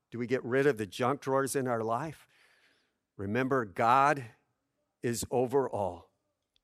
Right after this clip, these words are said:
God even works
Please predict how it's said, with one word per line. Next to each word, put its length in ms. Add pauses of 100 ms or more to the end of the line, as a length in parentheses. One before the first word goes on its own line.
(680)
God 420 (400)
even 600 (180)
works 680